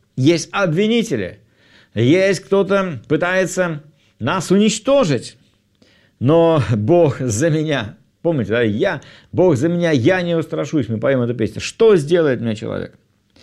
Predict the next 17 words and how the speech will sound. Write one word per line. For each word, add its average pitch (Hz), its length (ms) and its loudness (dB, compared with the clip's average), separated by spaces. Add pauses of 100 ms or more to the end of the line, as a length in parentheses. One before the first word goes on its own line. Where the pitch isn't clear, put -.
(200)
Кто 202 240 2
осуждает? 175 680 -2 (440)
Христос 170 500 2
Иисус 185 460 2 (100)
умер, 151 400 2
но 160 480 0
и 135 140 2
воскрес. 110 640 -4 (500)
Он 247 260 4
и 156 40 2
одесную 151 520 2
Бога, 120 420 0 (120)
Он 214 340 2 (240)
и 190 140 -2
ходатайствует 131 720 -2
за 123 160 -2
нас. 107 340 -8